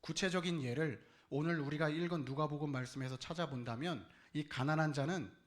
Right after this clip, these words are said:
포로된 자, 눈먼 자, 눌린 자죠. 하나같이 어떤 특징이 있어요? 어떤 특징이 있을까요? 어느 한쪽에도 낄 수 없는,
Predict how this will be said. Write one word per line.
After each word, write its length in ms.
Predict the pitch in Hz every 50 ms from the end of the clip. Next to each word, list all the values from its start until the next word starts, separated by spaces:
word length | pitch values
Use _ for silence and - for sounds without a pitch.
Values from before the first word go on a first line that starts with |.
| _ -
포로된 440 | - - 202 196 190 160 160 143 135
자, 320 | 135 160 175 190 202 - - - - _ _ -
눈먼 540 | - - 127 135 151 160 156 151 143 131 123
자, 380 | 139 165 190 214 208 - - - _ _ - - -
눌린 300 | - 127 131 139 147 143
자죠. 420 | 123 117 101 101 104 104 95 98 98 _ _ _ _ _ _ _ _ _ _ _ _ _ _ _ _ _ _ -
하나같이 360 | - 202 214 202 202 - 170
어떤 320 | 135 131 - - 190 190 -
특징이 400 | - 175 - - 175 170 160 143
있어요? 340 | 127 - - 147 143 185 226 - _ _ _ _ _ _ _ _ _ _ _ _ _ _
어떤 360 | - 131 127 - 185 185 170
특징이 300 | - 175 - - 175 156
있을까요? 480 | 139 123 151 147 139 139 135 151 202 240 - - _ _ _ _ _ _ _ _ _ _ _ _ _ _ _ _ _ _ _ _ _ _ _ _ -
어느 540 | - 113 139 165 180 214 254 254 269 269 277
한쪽에도 1080 | 262 233 - 277 277 277 - - 269 262 220 226 208 - 202 185 170 160 135 113 - - - - - _ - - - _ _ _ _ _ _ -
낄 200 | - 233 233 233
수 160 | - - 147
없는, 220 | 123 101 104 104